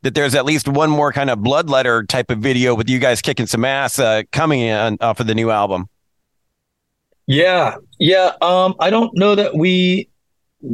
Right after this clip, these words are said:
Speaker 2: 'cause things have gotten so, like, busy. Um,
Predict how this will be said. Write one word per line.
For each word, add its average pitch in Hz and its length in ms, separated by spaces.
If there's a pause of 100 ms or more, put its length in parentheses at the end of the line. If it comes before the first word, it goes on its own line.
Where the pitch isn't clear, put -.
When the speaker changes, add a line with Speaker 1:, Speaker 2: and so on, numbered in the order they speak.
(280)
Speaker 2:
'cause 156 220
things 190 260
have 170 140
gotten 143 300
so, 147 600 (300)
like, 117 320
busy. 131 500 (200)
Um, 120 520